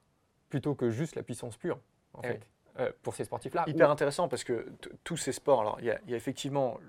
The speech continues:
Speaker 2: la notion de poids de corps et de rapport à la puissance, très bien,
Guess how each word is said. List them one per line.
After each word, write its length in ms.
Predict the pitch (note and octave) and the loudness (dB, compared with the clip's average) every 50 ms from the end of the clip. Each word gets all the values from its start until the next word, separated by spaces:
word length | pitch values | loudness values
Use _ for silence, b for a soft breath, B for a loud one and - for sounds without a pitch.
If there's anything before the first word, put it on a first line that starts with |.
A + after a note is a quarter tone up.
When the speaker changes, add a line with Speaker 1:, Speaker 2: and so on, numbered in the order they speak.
| - _ - | -20 _ -8
Speaker 2:
la 180 | B2 A#2 A#2+ | -2 0 0
notion 300 | A#2 B2 - - - B2 | 0 0 -2 -4 -4 -4
de 60 | A#2 | -6
poids 160 | G#2 - A#2+ A2+ | -2 0 0 0
de 60 | - | 4
corps 380 | - C#3 - - G#2 - - _ _ _ _ _ _ - | 8 8 8 8 6 2 -8 _ _ _ _ _ _ -12
et 80 | A#2+ | -8
de 80 | A2 A2 | -6 -4
rapport 260 | G#2 G#2+ - B2 A2 | -4 0 0 0 2
à 40 | G#2+ | 2
la 80 | G#2 - | 0 -2
puissance, 560 | - - - - D#3 F#3+ G#3+ - - - - _ _ _ _ _ | -2 -8 -4 0 0 0 0 -2 -8 -14 -18 _ _ _ _ _
très 140 | - - G2 | -14 -10 -2
bien, 300 | A2 A#2 C3+ E3 F#3 | 2 4 4 4 4